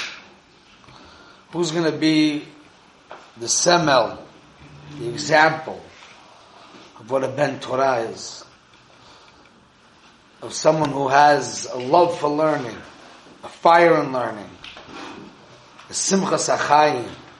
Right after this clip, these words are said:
an ahava, tremendous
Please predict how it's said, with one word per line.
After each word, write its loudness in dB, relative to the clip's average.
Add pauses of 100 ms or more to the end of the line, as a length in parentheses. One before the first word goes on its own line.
(1200)
an -6 (120)
ahava, 2 (800)
tremendous -2